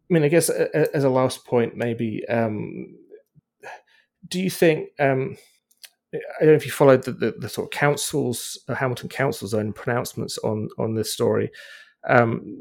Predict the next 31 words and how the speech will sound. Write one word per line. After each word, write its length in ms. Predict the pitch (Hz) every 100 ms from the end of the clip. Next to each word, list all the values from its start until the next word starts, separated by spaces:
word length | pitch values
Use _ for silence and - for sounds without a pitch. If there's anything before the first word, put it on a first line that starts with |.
| - 147
do 120 | 160
you 60 |
think 460 | 151 143 151 - _
that 180 | 151 - -
they 580 | - 143 131 131 131 127 _ _ _ -
were 140 | 113
sufficiently, 1080 | - 131 123 - 131 - 123 120 117 117 - -
um, 480 | 117 107 104 104 - _ _ _ - - _ _ _ 523 494 539 _ -
uh, 80 | - - 440 _ _ 185
sufficiently 520 | - 151 139 151 -
supportive 580 | - 131 139 135 151 117
or 80 | 104
sufficiently 480 | - 143 - 147
quick 320 | - - 123 -
to 80 |
kind 240 | 131 123 120
of 260 | 117 - -
to, 180 | 131
to 200 | - -
react 640 | 117 117 123 - - - -
to 520 | - 135 123 127 - -
this 180 | 127 -
challenge 600 | - 123 127 139 135 -
and, 260 | 131 123 123
and 220 | 123 120 120
to 340 | - 120 117 - - - _ - 147
give 180 | 127
it, 120 | 135 131 - _ _ _ -
it 200 | 131 - -
the, 480 | 123 120 117 120 - -
uh, 260 | 117 104